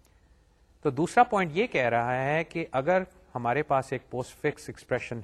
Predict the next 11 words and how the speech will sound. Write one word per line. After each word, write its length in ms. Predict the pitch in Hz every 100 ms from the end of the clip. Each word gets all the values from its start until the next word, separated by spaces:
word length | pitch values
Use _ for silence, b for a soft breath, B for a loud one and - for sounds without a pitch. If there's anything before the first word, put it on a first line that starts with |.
| -
ہے 280 | 185 175 101 101 - b b b b b
تو 140 | - 147
ہم 80 | 165
کرتے 320 | - 131 - 247
یہ 280 | 220 131 117
ہیں 240 | 117 135 131
کہ 100 | 135
جو 280 | 110 151 156
ہمارے 360 | 139 120 120 131 143 - -
آپرینڈز 720 | 131 - 113 156 214 156 -
ہیں 180 | 101